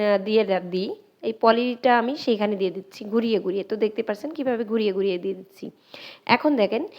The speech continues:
এটা কিন্তু আমি এটাতে আর কি সেট করে দিয়েছি। আর এখানে পর্যাপ্ত পরিমাণে হিট হ-, আহ, করে নিতে হবে। এই যে আমি on করে দিলাম। এখন পর্যাপ্ত পরিমাণে হিট করে নিতে হবে। গ্লু যেমন দেওয়ার সাথে সাথে কিছুক্ষণ পরেই কিন্তু গলতে শুরু করে, আর যেহেতু এটা পলি,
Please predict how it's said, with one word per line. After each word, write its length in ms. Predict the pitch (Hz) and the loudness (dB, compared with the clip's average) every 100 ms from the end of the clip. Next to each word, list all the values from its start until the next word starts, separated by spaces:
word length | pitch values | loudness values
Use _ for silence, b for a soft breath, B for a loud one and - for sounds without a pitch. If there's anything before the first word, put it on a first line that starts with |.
| B B | B B
এটা 220 | - 247 | 0 2
কিন্তু 500 | 254 254 233 294 427 - _ | 2 0 -2 -4 -6 -10 _
আমি 240 | 214 226 226 | -4 2 2
এটাতে 540 | 220 233 226 - - | 2 0 0 0 0
আর 140 | - 214 214 | 0 -2 -4
কি 260 | 220 220 | -6 -6
সেট 240 | 214 226 - | -2 -4 0
করে 180 | 226 | 0
দিয়েছি। 480 | 208 202 190 - 392 B B B - | 0 -2 -2 -2 -4 B B B -2
আর 180 | 196 190 - | 0 0 0
এখানে 480 | 208 208 254 254 | -2 -2 -4 -2
পর্যাপ্ত 540 | 277 226 220 269 269 294 | 2 2 4 0 -2 -2
পরিমাণে 360 | 294 277 285 | 0 2 0
হিট 280 | 320 254 240 | 2 2 2
হ-, 40 | 247 | 2
আহ, 540 | 226 214 214 208 - | 0 0 0 0 0
করে 220 | - 202 | 2 2
নিতে 240 | 175 165 175 | 2 -4 -6
হবে। 240 | 180 165 - _ - | -4 -6 -10 _ -4
এই 100 | 214 | -2
যে 100 | 220 | 0
আমি 120 | 220 | 2
on 160 | 214 202 | 4 2
করে 200 | 196 185 | 0 -4
দিলাম। 300 | 190 190 190 B B B B - | -4 -6 -8 B B B B -2
এখন 220 | 214 254 | 0 2
পর্যাপ্ত 420 | - 269 262 330 330 | 4 4 2 -2 0
পরিমাণে 340 | 294 233 214 | 2 2 2
হিট 180 | 208 214 | 0 0
করে 160 | 208 | 0
নিতে 180 | 196 180 | 0 -4
হবে। 120 | 196 | -4
গ্লু 280 | 190 214 262 | -4 0 2
যেমন 320 | 269 214 233 | 4 2 2
দেওয়ার 220 | 262 226 226 | 4 4 4
সাথে 260 | - 202 | 0 -4
সাথে 180 | 214 214 | -6 -6
কিছুক্ষণ 400 | 233 226 233 247 | -6 -6 -6 -6
পরেই 260 | 220 196 208 | 0 0 0
কিন্তু 220 | 247 247 | -2 0
গলতে 260 | 240 196 202 | 2 2 0
শুরু 200 | 196 180 | -4 -2
করে, 240 | 190 277 B B B - | 0 -2 B B B -4
আর 120 | 190 | -4
যেহেতু 340 | 190 240 254 | 0 0 2
এটা 120 | 269 269 | 0 0
পলি, 360 | 226 220 226 | 6 6 4